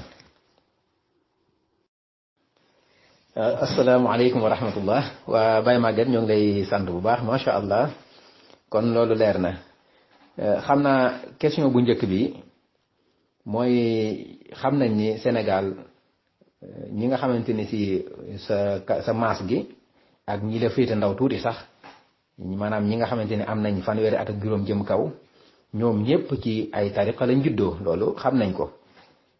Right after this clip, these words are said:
Euh, donte yow yëg nañ ni fi ne nii tembe yaa ngi jéem a dund, euh, sunna. Waaye dañuy laaj Baye Maguette ci ban tariqa la nekkoon njëkk muy, euh,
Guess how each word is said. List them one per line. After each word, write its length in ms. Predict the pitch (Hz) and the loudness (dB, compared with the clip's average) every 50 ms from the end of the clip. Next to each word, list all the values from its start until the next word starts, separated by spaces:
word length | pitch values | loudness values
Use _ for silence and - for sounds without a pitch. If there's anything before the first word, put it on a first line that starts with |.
| _ _ - - | _ _ -14 -10
Euh, 300 | - - 98 95 98 101 | -6 -4 -4 -4 -4 -2
donte 360 | 98 110 117 120 120 123 131 156 156 - - - - - - - - | -2 0 0 0 2 2 4 4 4 2 0 -6 -14 -20 -20 -20 -14
yow 560 | - 117 107 110 110 110 110 143 - - - - - | -10 -4 0 2 2 2 2 0 -2 -4 -12 -16 -12
yëg 220 | 131 113 113 123 120 | -6 0 0 2 2
nañ 200 | 113 107 107 107 104 | 2 0 2 2 2
ni 140 | 110 135 135 | 4 2 2
fi 100 | - 117 | 2 -2
ne 120 | 107 107 | -2 0
nii 540 | 107 107 113 117 143 190 - - - - - - | 0 0 2 2 2 0 -2 -6 -14 -14 -6 -2
tembe 260 | 113 110 110 110 - - - | -2 0 2 2 0 0 -2
yaa 240 | 95 104 110 98 104 | -4 -2 0 0 0
ngi 180 | 107 104 104 101 | 0 -2 -4 -4
jéem 220 | 101 107 110 107 104 | -2 -2 0 0 0
a 60 | 104 | -2
dund, 220 | 98 101 98 98 127 - - - - | -2 -4 -4 -2 -2 -4 -4 -8 -8
euh, 320 | 131 110 101 95 92 92 90 - - | -6 -4 -2 -2 -2 -2 -4 -4 -4
sunna. 300 | 123 107 101 87 78 73 - _ _ _ _ _ _ _ _ _ _ _ - | -4 -2 -2 -2 -4 -8 -12 _ _ _ _ _ _ _ _ _ _ _ -4
Waaye 260 | 98 104 110 110 110 | -2 0 0 2 2
dañuy 220 | 113 120 131 127 | 2 2 2 2
laaj 180 | 120 117 104 98 107 107 | 2 2 0 0 -2 -2
Baye 120 | 107 113 117 | 0 0 0
Maguette 320 | 110 104 95 90 92 92 - | 0 0 0 -2 -4 -6 -6
ci 80 | - 98 | -6 -4
ban 160 | 117 120 120 | -2 -2 0
tariqa 320 | - 123 107 104 - - 101 | 0 0 0 0 0 -2 -2
la 100 | 98 95 | -2 -2
nekkoon 440 | 95 95 90 - 92 87 110 160 139 - - | -2 -4 -2 -2 -2 -2 -2 -4 -8 -8 -6
njëkk 240 | 107 120 117 - 127 | -4 -4 -2 -2 -2
muy, 400 | 110 107 104 110 123 - - - - - | -2 0 0 0 0 0 -2 -6 -10 -10
euh, 260 | 98 98 101 98 98 | -8 -6 -6 -4 -6